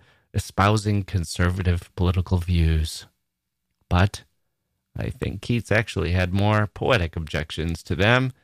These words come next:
as his own views of poetry began to evolve, and that takes us right into his hero, Shakespeare, and his,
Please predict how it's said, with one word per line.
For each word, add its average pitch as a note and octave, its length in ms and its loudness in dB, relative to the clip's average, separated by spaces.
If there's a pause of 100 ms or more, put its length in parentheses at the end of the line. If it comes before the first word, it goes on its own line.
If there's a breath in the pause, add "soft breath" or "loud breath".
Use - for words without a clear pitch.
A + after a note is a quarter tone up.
(340 loud breath)
as G#2+ 180 2
his B2 180 0
own C#3+ 300 0
views B2+ 380 0
of G#2+ 160 -10
poetry B2+ 420 0
began G2 420 0
to G2+ 140 0
evolve, D#2 720 -2
and F2 180 0
that A2+ 240 2
takes G#2+ 300 -2
us - 240 -2
right A2 260 0
into G#2+ 360 0
his A2 180 0
hero, D#2+ 460 0 (680)
Shakespeare, D#2 800 0 (680)
and G2+ 160 -6
his, - 220 -12